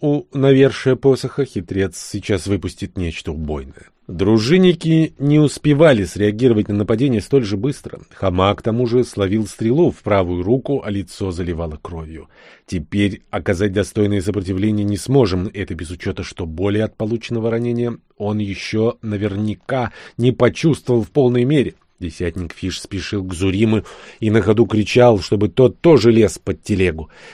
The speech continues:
Я даже успел подумать, что, по идее, десятник обязан торопиться на защиту своего господина, а не механика, но, памятуя о почти родственных отношениях между ними, мысленно махнул на это рукой.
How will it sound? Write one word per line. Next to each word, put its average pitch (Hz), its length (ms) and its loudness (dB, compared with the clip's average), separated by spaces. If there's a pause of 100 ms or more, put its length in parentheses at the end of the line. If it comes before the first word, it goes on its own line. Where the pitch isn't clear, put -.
Я - 100 -8
даже 78 240 -6
успел 85 380 0
подумать, 90 420 0
что, 87 220 -4
по 87 180 -4
идее, 135 300 -4
десятник 123 560 -6
обязан 113 500 -2
торопиться 110 540 -4
на 104 80 -4
защиту 107 420 -4
своего 120 360 2
господина, 127 840 2
а 139 120 -2
не 131 100 2
механика, 101 680 -4
но, 160 180 -8
памятуя 160 600 4
о - 20 2
почти 117 420 0
родственных 95 600 0
отношениях 165 640 -2
между 151 240 0
ними, 143 400 0 (260)
мысленно 147 540 4
махнул 104 400 0
на 85 80 -4
это 82 180 -6
рукой. 80 320 -10